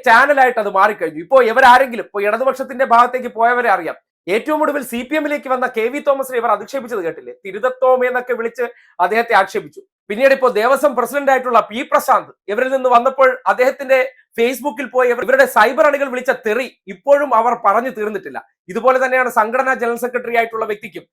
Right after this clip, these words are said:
അനുഭവം ഉണ്ടായെന്ന് അദ്ദേഹം പറയുന്നുണ്ട്. ഇങ്ങനെ സി പി എമ്മിലേക്ക് വന്നാൽ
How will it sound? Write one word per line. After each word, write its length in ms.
അനുഭവം 380
ഉണ്ടായെന്ന് 340
അദ്ദേഹം 300
പറയുന്നുണ്ട്. 460
ഇങ്ങനെ 300
സി 240
പി 160
എമ്മിലേക്ക് 380
വന്നാൽ 360